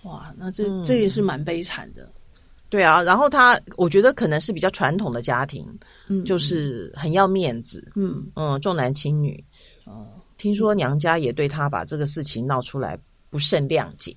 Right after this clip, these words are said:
Speaker 1: 啊。
Speaker 2: 不管家，自家的女儿做了什么事情，家庭一定要给她支持嘛。
Speaker 1: 对啊，要给她力量，不然她很难撑得下去耶。
Speaker 2: 对呀，
Speaker 1: 真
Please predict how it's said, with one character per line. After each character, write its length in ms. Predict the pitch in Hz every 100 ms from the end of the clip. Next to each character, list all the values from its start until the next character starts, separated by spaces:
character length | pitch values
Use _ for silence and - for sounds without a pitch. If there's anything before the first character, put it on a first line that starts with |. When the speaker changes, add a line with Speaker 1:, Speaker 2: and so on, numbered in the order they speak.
| - - -
Speaker 1:
啊。 260 | - - - _ _ - - - - -
Speaker 2:
不 120 | 311
管 180 | 240 143
家， 180 | 147 175
自 240 | - 277 185
家 200 | 202 202
的 120 | 180
女 160 | 139 85
儿 160 | 120
做 160 | 147 185
了 60 |
什 120 | 147 113
么 80 |
事 200 | 117 196
情， 280 | 147 - 104 135 147 -
家 220 | 214 226
庭 180 | 170 160
一 60 |
定 80 | 156
要 60 | 147
给 100 | 127
她 120 | 139
支 160 | 147 147
持 200 | - -
嘛。 80 |
Speaker 1:
对 140 | 226 202
啊， 280 | 180 160 175
要 60 |
给 140 | 240 185
她 140 | 208
力 160 | 214 202
量， 260 | 196 139
不 100 | -
然 120 | 269 269
她 180 | 277
很 160 | 254 165
难 180 | 131 170
撑 240 | - 240
得 60 | 226
下 220 | 208 180
去 280 | 160 - -
耶。 100 | 156
Speaker 2:
对 160 | 170 147
呀， 440 | 131 117 104 104 -
Speaker 1:
真 80 | 147